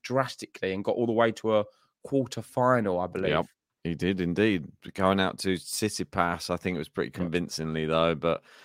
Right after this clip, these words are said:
Speaker 2: Tsitsipas, this is sort of the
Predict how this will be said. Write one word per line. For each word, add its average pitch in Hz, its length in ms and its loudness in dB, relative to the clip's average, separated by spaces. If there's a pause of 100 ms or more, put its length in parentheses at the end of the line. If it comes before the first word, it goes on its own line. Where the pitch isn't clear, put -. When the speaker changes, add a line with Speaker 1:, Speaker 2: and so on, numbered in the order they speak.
(140)
Speaker 2:
Tsitsipas, 92 800 2 (840)
this 107 160 4
is 113 140 6
sort 98 260 6
of 80 80 -6
the 98 420 6